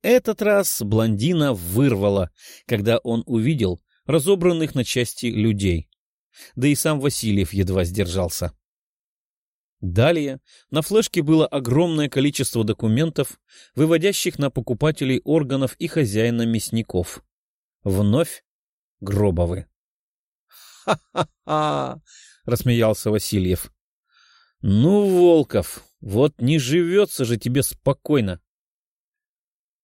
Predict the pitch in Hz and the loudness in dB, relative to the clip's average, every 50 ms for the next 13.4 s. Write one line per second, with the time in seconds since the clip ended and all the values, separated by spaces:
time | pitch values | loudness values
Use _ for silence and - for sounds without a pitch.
0 | _ _ _ _ - - 104 101 104 107 107 107 104 104 104 101 101 95 92 87 | _ _ _ _ -4 0 2 2 4 4 4 4 4 4 4 4 4 4 2 0
1 | - - 113 - - 135 123 110 - 104 82 92 101 143 165 151 - 151 - - | 0 0 0 0 2 0 0 0 0 -2 -2 2 2 2 2 2 2 0 -2 -2
2 | - - _ _ _ _ _ _ - - - - - 202 175 190 196 214 214 202 | -6 -16 _ _ _ _ _ _ -20 -20 -10 -4 -2 0 0 2 2 2 2 2
3 | - 180 143 135 143 151 147 131 135 131 113 120 127 123 123 113 113 139 190 196 | 2 2 2 2 2 2 2 2 0 0 0 2 0 0 0 -2 -2 -2 -2 -2
4 | 175 151 - - - - - 139 131 - 123 120 123 127 120 113 107 - 120 104 | -2 -6 -10 -10 -8 -2 0 0 0 0 0 0 2 2 2 2 2 0 -2 -2
5 | - - 107 107 120 156 185 - - 160 151 _ _ - - _ - 190 196 - | -2 -2 -2 0 0 0 -2 -2 -2 -4 -4 _ _ -20 -16 _ 0 0 2 4
6 | 190 180 160 175 185 202 190 - 156 - - - - 127 117 101 113 113 107 113 | 2 2 4 6 4 4 4 2 -2 -4 -6 -6 -2 0 0 2 2 2 2 2
7 | 120 117 110 104 95 87 - _ _ _ _ _ _ _ _ _ _ _ _ _ | 2 2 2 2 0 0 -4 _ _ _ _ _ _ _ _ _ _ _ _ _
8 | _ _ _ _ _ _ _ _ - - 135 151 175 185 190 185 185 185 180 - | _ _ _ _ _ _ _ _ -4 0 2 2 2 2 2 0 0 -2 -2 -4
9 | _ _ _ _ _ _ - 113 101 117 127 123 - - - - 117 151 180 151 | _ _ _ _ _ _ -10 -4 0 0 2 2 0 -2 0 2 2 2 2 2
10 | - 151 147 139 131 131 131 - _ - - 117 98 - _ - 104 104 104 110 | 2 2 2 2 2 0 0 -2 _ -4 -2 -2 -2 -2 _ -2 2 2 4 4
11 | 107 107 107 - 170 - - _ _ _ _ _ _ _ _ _ _ _ - - | 4 4 4 2 0 -2 -4 _ _ _ _ _ _ _ _ _ _ _ -6 -4
12 | 202 170 202 226 226 220 185 151 143 151 - - 143 135 117 - - 180 202 180 | -4 0 2 2 2 2 2 2 -2 -2 0 0 0 0 0 0 0 -2 0 0
13 | 180 175 170 - - 160 151 | 2 0 0 0 -2 -6 -6